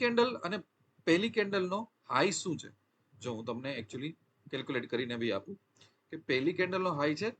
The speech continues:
અ, ત્રણ હજાર પાંચ અને બીજી કેન્ડલનો હાઈ છે ત્રણ હજાર છ, એટલે almost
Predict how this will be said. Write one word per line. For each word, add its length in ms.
અ, 20
ત્રણ 260
હજાર 220
પાંચ 240
અને 180
બીજી 260
કેન્ડલનો 340
હાઈ 220
છે 60
ત્રણ 340
હજાર 140
છ, 180
એટલે 160
almost 380